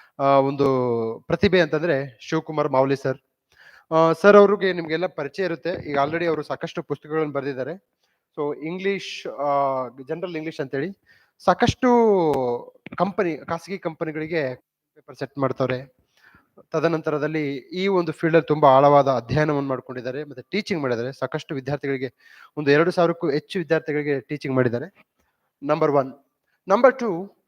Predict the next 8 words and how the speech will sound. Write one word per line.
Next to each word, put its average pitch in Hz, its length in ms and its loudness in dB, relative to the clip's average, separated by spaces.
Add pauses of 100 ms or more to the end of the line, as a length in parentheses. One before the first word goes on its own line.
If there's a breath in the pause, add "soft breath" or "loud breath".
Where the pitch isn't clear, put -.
(220)
ಇಲ್ಲಿ 220 480 6 (920)
ಈ 233 80 4
ಸ್ಪರ್ಧಾತ್ಮಕ 220 800 2
ಪರೀಕ್ಷೆಯ 202 480 0
ಆಳಗಳು, 165 540 2 (1700)
ಬೀಳುಗಳು, 147 520 0
ಏಳುಗಳು, 139 600 0
ಇವುಗಳೆಲ್ಲ 160 560 0